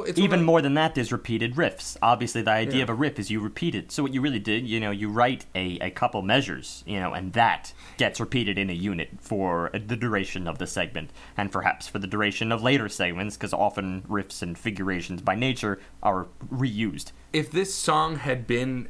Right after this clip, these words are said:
Speaker 1: at least half the length, it might have been more tangible and, um, easier to grasp, but I think it just, it felt like it dragged, and like long songs, that's the last thing you want. Like, there were longer songs at the beginning of the album. Track two is a long song,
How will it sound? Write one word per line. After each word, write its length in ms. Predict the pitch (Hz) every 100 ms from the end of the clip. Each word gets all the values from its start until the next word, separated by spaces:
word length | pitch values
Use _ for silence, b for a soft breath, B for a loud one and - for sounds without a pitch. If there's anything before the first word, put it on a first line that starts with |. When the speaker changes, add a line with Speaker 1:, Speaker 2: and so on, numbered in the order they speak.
| -
Speaker 1:
at 160 | 113 117
least 220 | 123 123
half 380 | - - 107 -
the 140 | 226 240
length, 440 | 254 247 240 -
it 160 | 156 147
might 300 | 131 135 160
have 240 | 143 110
been 460 | 123 127 123 120 117 b b b b b b - - -
more 260 | 170 170 165
tangible 760 | - 139 143 143 151 175 170
and, 260 | 139 127 135 -
um, 180 | 156 147 160
easier 300 | 165 160 156
to 80 |
grasp, 420 | 110 123 156 160 - B B -
but 100 | 160
I 60 |
think 200 | 160 196
it 140 | 180 147
just, 260 | 180 160
it 140 | 160 151
felt 480 | - - 165 208
like 180 | 156 127
it 120 | 151
dragged, 500 | 113 110 170 160 117
and 300 | - 123 127
like 260 | 120 147 147
long 300 | 143 180 208
songs, 260 | - 185 156
that's 200 | 170 -
the 100 | 156
last 340 | 151 160 -
thing 140 | 160
you 120 | 147 151
want. 280 | 170 185
Like, 120 | 131 123
there 120 | 262
were 100 | 320
longer 260 | 233 262
songs 360 | 220 220 208 175
at 80 | 156
the 60 | 151
beginning 260 | 156 196
of 40 | 165
the 80 |
album. 120 | 175 139
Track 320 | 220 311 -
two 220 | 320 330
is 80 | 156
a 60 |
long 360 | 156 233 311 190
song, 480 | - 339 311 107